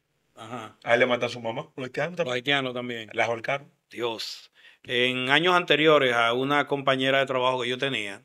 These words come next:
Speaker 1: también los haitianos le mataron al papá, y a la mamá y a un tío.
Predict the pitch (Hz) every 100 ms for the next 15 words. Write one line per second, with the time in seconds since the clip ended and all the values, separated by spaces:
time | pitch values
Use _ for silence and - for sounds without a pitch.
0 | - 107 107 113 123 123 113 107 113 120
1 | 120 113 92 - _ _ _ _ 117 110
2 | 110 - 123 123 117 110 110 107 - 185
3 | 139 - - _ _ - 113 117 113 -
4 | 113 113 127 180 233 - - - 131 139
5 | 156 156 139 120 104